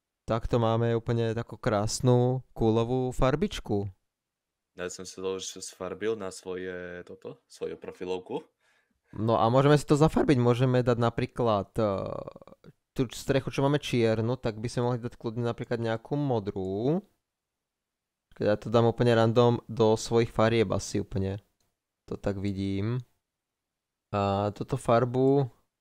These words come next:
Speaker 1: to je ten odlesk tohoto kraju, to môžeme dať také, že žlté. Úplne to dáme takto, že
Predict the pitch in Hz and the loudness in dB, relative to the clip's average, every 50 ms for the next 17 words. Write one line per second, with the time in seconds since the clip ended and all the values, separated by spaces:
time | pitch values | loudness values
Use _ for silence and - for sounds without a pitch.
0 | _ _ _ _ _ _ _ _ _ - 120 113 113 - 131 135 117 - 123 127 | _ _ _ _ _ _ _ _ _ -2 0 0 2 2 0 0 0 2 2 2
1 | 117 127 135 139 - - - - - 143 120 113 120 113 - - 147 - - 156 | 2 4 2 2 2 2 -2 2 6 6 6 8 6 4 4 4 2 2 4 4
2 | 120 107 104 104 110 127 127 - 120 104 107 107 110 110 113 110 113 - - - | 6 6 6 6 4 4 2 2 2 2 2 2 2 2 0 0 -2 -4 -8 -6
3 | - 131 120 120 123 123 113 104 101 98 - - 107 101 95 95 95 98 110 127 | -4 -4 -2 -2 -2 -2 -2 -2 -4 -6 -4 -4 -2 -2 0 0 -2 -2 -4 -6
4 | 147 - _ _ _ _ _ _ _ _ _ _ _ _ _ _ _ _ _ _ | -8 -10 _ _ _ _ _ _ _ _ _ _ _ _ _ _ _ _ _ _
5 | _ _ - - - 117 110 104 101 - 110 110 107 107 104 - 110 110 - - | _ _ -14 -8 -4 -2 -2 -2 -2 -2 -2 0 0 0 0 -2 -4 -6 -4 -4
6 | 123 113 117 - | -6 -4 -6 -8